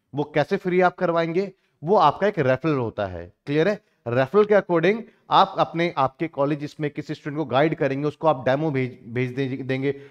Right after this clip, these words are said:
उसको अगर रिक्वायरमेंट है, नीड है, उसको अच्छा लगा, definitely लगेगा। रिक्वायरमेंट किसको नहीं होगी और अच्छा क्यों नहीं लगेगा? वो लगेगा, वो कोर्स लेगा। तो उसके हिसाब से हम उसकी फीस में से कुछ आपको भी र-, जो है, रिटर्न में हम आपको देंगे। क्लियर है?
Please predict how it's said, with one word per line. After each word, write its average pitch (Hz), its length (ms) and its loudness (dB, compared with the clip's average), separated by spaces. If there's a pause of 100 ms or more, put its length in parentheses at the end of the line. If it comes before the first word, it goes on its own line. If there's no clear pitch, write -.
उसको 190 220 -2
अगर 208 140 0
रिक्वायरमेंट 180 580 2
है, 196 100 2
नीड 180 300 2
है, 196 60 6
उसको 190 160 -2
अच्छा 196 240 -2
लगा, 180 360 4 (160)
definitely 156 380 2
लगेगा। 147 380 2
रिक्वायरमेंट 139 440 0
किसको - 280 -8
नहीं 143 120 -2
होगी 143 200 -2
और 180 280 -6
अच्छा 143 220 -2
क्यों 147 160 -4
नहीं 127 120 0
लगेगा? 92 300 -4 (300)
वो 247 60 4
लगेगा, 208 360 6
वो 170 120 2
कोर्स 185 340 2
लेगा। 113 260 0 (320)
तो 214 460 0
उसके 214 360 0
हिसाब 175 320 4
से 196 480 -2 (100)
हम 175 100 0
उसकी 196 280 -4
फीस 185 320 -4
में 180 80 -2
से 185 120 -4
कुछ 175 260 -6
आपको 147 280 -2
भी 175 380 0 (180)
र-, 135 200 0
जो 127 140 -2
है, 170 60 6
रिटर्न 139 280 0
में 143 160 0
हम 139 180 0
आपको 123 260 -2
देंगे। 87 300 -6
क्लियर 160 500 0
है? 208 180 -2